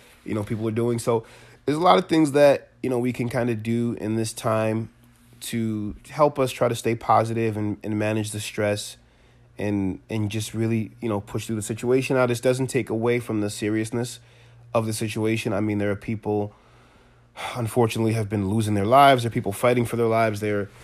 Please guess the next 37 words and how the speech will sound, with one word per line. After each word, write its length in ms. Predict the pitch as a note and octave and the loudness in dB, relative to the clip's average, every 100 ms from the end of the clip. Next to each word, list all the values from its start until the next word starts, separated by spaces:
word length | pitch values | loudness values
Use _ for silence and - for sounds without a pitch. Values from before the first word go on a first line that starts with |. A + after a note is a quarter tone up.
| - | -10
people 300 | - C3+ A2+ | -4 -4 -2
risking 420 | G#2+ B2+ - A2+ | 0 0 0 -2
their 140 | G#2+ G2 | 0 0
lives, 420 | G2 G2 F#2+ - _ - - | 0 -2 -4 -8 _ -20 -12
you 120 | - | -4
know, 140 | G#2 G2+ | -2 -2
to 160 | - | -4
save 300 | G#2+ A#2+ A#2 | -4 -2 -2
people. 340 | A#2 G#2 G#2 G2 - - - | -2 -4 -4 -8 -14 -12 -8
It's, 180 | C3 - | -8 -8
you 140 | B2 A#2 | -4 -2
know, 180 | G#2+ - | -2 -4
and 480 | G2 G#2 G#2 G2 - _ _ | -4 -2 -2 -4 -10 _ _
it's, 260 | B2 - - | -8 -6 -8
it's 300 | C3 A#2+ - | -6 -6 -8
can 160 | - C3+ | -4 -2
be 100 | B2+ | 2
uncertain 400 | A#2+ A#2 A#2+ G#2 | 0 0 0 0
at 80 | G#2 | -2
times 300 | - A2+ A2+ | 0 0 -2
when 120 | G#2 | -2
you 80 | F#2+ | -4
go 180 | G2+ G#2 | 0 0
out 180 | G#2 - | 0 -2
simply, 500 | A2+ G#2 G2+ G2+ F#2+ - _ _ _ _ - | -6 -6 -6 -6 -8 -16 _ _ _ _ -10
you 60 | - | -4
know, 160 | G2+ G2 | -4 -4
to 140 | G#2 | -4
buy, 460 | F#2 G2 G2+ G2 F#2+ - - - - - _ _ - | 2 4 4 2 -2 -10 -20 -20 -20 -20 _ _ -6
you 80 | |
know, 80 | G#2 | -4
water 400 | G2 F#2+ A2+ G2 | -2 0 0 0
at 100 | G2 | -4
the, 320 | F#2+ G2 F#2+ - | -4 -4 -4 -8
the 80 | D#2 | -6
grocery 320 | A2 A2 F#2+ | -6 -4 -6
store. 260 | - F2 | -6 -6